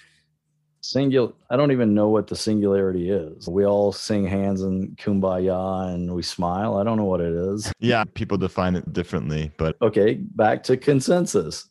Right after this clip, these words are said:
Speaker 2: Right.
Speaker 1: We get
Speaker 2: We
Speaker 1: back
Speaker 2: gotta
Speaker 1: to
Speaker 2: find
Speaker 1: human
Speaker 2: consensus
Speaker 1: condition. We
Speaker 2: first.
Speaker 1: gotta find consensus. <laughs>
Speaker 2: Fair enough. We can move on from that one too.
Speaker 1: Yeah.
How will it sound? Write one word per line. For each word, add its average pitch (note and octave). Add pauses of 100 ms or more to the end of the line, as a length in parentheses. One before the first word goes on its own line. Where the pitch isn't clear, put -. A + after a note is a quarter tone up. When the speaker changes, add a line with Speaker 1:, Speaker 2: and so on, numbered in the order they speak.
Speaker 2:
Right. F2 (200)
Speaker 1:
We G#2
get A#2+
Speaker 2:
We -
Speaker 1:
back A2+
Speaker 2:
gotta F2
Speaker 1:
to -
Speaker 2:
find B2
Speaker 1:
human A#2+
Speaker 2:
consensus C3
Speaker 1:
condition. G2+
We A2
Speaker 2:
first. G#2+
Speaker 1:
gotta G#2+
find A#2
consensus. F3
<laughs> -
Speaker 2:
Fair F#2
enough. D#2+ (140)
We G2
can G2
move F#2
on E2
from E2
that D2+
one D2+
too. -
Speaker 1:
Yeah. F#2+